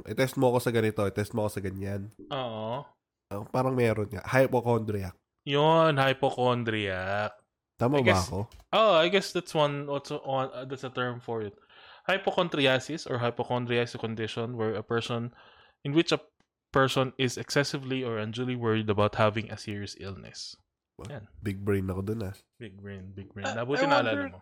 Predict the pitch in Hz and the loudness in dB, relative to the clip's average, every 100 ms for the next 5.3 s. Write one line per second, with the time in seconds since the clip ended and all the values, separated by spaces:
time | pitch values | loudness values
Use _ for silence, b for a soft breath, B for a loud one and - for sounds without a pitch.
0 | _ 233 240 220 214 220 214 214 202 196 | _ -4 -4 -2 -4 -2 -2 -2 -2 -4
1 | 190 180 170 _ - 151 147 160 143 131 | -6 -8 -12 _ -8 -6 -6 -6 -8 -8
2 | 147 131 123 123 - _ - 196 190 - | -8 -8 -12 -14 -20 _ -10 -8 -8 -10
3 | 170 165 160 156 _ _ _ 135 127 120 | -8 -8 -10 -16 _ _ _ -20 -20 -20
4 | _ _ _ 165 170 165 156 - _ _ | _ _ _ -4 -4 -6 -10 -18 _ _
5 | _ 202 | _ -4